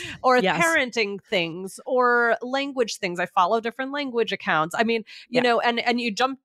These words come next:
Speaker 1: between things so much and
Speaker 2: Yes.
Speaker 1: it becomes hard. So honestly, that's, that's my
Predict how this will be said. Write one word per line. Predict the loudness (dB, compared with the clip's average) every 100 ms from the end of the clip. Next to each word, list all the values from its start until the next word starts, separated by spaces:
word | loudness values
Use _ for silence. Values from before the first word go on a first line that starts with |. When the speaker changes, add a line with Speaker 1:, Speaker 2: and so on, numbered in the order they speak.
| -14
Speaker 1:
between | -14 -12 -12 -10 -6
things | -4 -6 -6
so | -2 -2 -2
much | 0 2 2 -4 -6
and | 0 2
Speaker 2:
Yes. | 2
Speaker 1:
it | 0
becomes | -2 0
hard. | 2 2 0
So | -2 -2 0
honestly, | 0 2 0 0
that's, | 0 0 -4 -20 _ _ -2
that's | 2 2 -2 -12
my | -4 0 2